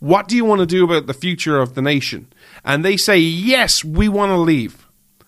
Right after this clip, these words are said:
You have a responsibility to l-, deliver what you've asked them,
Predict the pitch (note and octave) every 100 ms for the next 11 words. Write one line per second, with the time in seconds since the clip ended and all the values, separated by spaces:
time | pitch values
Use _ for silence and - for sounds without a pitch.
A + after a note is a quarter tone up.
0 | _ _ _ _ _ _ D#3 G3 A3+ A#3+
1 | A#3 - A3 A#3+ A3+ G#3 E3 A3+ B3+ F3
2 | B2 - _ _ _ _ _ _ _ _
3 | - F#3 E3+ C#3+ C#3 - B2+ B2+ E3 G3+
4 | F#3 C3 B2+ D#3+ D#3 D#3+ D#3 F3 F3+ -
5 | A#2+ G2